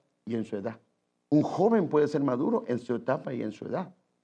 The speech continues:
Y se lo voy a mostrar porque la Biblia lo muestra. Por ejemplo, mientras tanto, el niño Samuel, ¿era niño o no era niño? Hermanos, y servía al Señor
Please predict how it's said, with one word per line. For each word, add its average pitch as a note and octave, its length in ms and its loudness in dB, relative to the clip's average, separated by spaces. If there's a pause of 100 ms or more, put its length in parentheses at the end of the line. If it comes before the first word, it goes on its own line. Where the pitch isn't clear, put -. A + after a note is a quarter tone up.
Y C#3 100 0
se C3+ 200 2
lo - 80 -2
voy A#2 180 4
a C3 40 6
mostrar C#3+ 360 4
porque - 180 -2
la G#2+ 120 2
Biblia B2+ 300 4
lo A2+ 140 0
muestra. C3+ 420 -2
Por - 120 -8
ejemplo, D#3 400 4 (1700)
mientras D#3 400 6
tanto, B3 300 6
el C#3+ 120 6
niño G#3 260 6
Samuel, E3+ 400 2 (200)
¿era G#3 200 8
niño C#4+ 260 6
o C4 60 4
no A3 100 4
era G#3 140 6
niño? G3+ 280 2 (1400)
Hermanos, - 480 0 (720)
y D3+ 120 0
servía F3 680 4
al F#3+ 140 0
Señor F#3 500 0